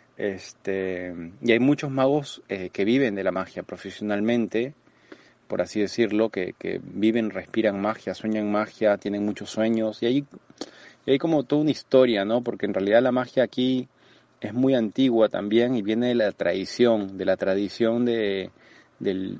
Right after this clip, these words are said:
del mago de, de, de circo, el mago de fiesta infantil, ¿no? Eh, muchos cumpleaños se hacían acá, muchas comuniones, muchas bodas,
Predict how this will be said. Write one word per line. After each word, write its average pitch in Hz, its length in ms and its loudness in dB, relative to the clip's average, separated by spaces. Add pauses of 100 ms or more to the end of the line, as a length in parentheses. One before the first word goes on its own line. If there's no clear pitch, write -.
(120)
del 95 240 -6
mago 120 320 2
de, 98 360 -2 (140)
de, 98 320 -6 (100)
de - 180 -8
circo, 113 840 4 (400)
el 101 100 -4
mago 110 220 2
de 107 80 0
fiesta 113 260 -8
infantil, 110 1080 0 (360)
¿no? 123 360 0
Eh, 104 240 -4
muchos 135 340 0
cumpleaños 120 720 2
se - 120 -6
hacían 117 280 -2
acá, 127 320 4
muchas 120 260 -4
comuniones, 113 560 -2
muchas 107 300 -8
bodas, 110 680 2